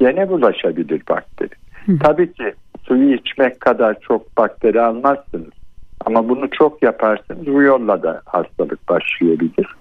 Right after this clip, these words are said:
Speaker 2: Yani
Speaker 1: Dolayısıyla
Speaker 2: sadece tükettiğimiz su değil, kullandığımız suyun da dezenfekte edilmesi
Speaker 1: Tabii,
Speaker 2: lazım.
Speaker 1: hatta, hatta birçok köyde, e, hatta köylerin çok büyük çoğunluğunda, e, aynı su kaynağı içme suyu olarak kullanılır,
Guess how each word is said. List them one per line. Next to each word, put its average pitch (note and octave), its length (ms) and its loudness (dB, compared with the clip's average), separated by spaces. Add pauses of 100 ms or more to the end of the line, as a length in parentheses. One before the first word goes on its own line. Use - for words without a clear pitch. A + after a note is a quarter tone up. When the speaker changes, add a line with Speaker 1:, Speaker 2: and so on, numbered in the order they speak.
(460)
Speaker 2:
Yani G3+ 240 4
Speaker 1:
Dolayısıyla G#3+ 180 4
Speaker 2:
sadece C#4 200 -2
tükettiğimiz D4+ 680 0
su C#4+ 180 -2
değil, E4 180 2
kullandığımız D4 600 2
suyun C#4 340 2
da G#3+ 120 0
dezenfekte F3 560 0
edilmesi D#3 380 2
Speaker 1:
Tabii, D#3+ 100 2
Speaker 2:
lazım. - 160 -4
Speaker 1:
hatta, D3 680 0 (100)
hatta D3 640 -4 (760)
birçok - 460 -2
köyde, G#2 540 2 (680)
e, G#2+ 320 0 (260)
hatta A#2 280 2
köylerin G#2+ 480 0
çok - 340 0
büyük F#2+ 220 -2
çoğunluğunda, F2 840 2 (640)
e, A#2+ 160 2
aynı C#3 480 2 (140)
su D#3 100 -2
kaynağı F#2 680 0 (460)
içme C3+ 320 2
suyu C3+ 280 2
olarak C3+ 440 0
kullanılır, C3 680 -2